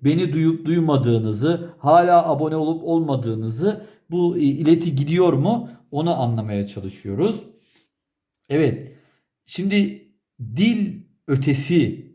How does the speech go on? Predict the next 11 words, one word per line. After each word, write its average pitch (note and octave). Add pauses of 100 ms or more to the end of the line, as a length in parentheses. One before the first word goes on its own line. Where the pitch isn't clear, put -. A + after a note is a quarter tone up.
dediğimiz G#2+
bir G#2 (220)
işlevi G2
var. D#3 (400)
Dil A2+ (160)
ötesi, A2
meta A#2
dil G2+
olarak G2+
da C#3 (120)
veya A2